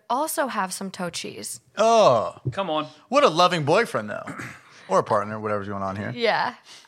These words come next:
Speaker 1: I thought I could diffuse the situation like that, but she didn't say a word for a very awkward minute.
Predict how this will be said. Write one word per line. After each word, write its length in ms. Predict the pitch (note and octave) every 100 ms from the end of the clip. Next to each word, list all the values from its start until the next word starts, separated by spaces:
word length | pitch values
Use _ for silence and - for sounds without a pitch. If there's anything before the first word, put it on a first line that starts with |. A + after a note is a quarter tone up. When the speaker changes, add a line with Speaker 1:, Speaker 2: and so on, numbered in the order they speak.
| -
Speaker 1:
I 100 | C#4+
thought 240 | C#4 C4
I 60 | D4+
could 160 | D#4+
diffuse 340 | D4+ C#4 A#3+ A#3
the 60 | A#3
situation 540 | G#3+ - G3 G3+ G3+
like 180 | F#3+ -
that, 240 | F#3+ F#3+
but 140 | G#3 G#3
she 140 | A3
didn't 200 | G#3 A3
say 220 | - G#3
a 100 | G3+
word 600 | G3 E3+ F#3 F#3 E3+ D#3+ -
for 200 | - G3
a 40 | G3
very 260 | G#3 A#3
awkward 380 | A3+ G#3 G#3+ G3+
minute. 300 | F#3 E3+ -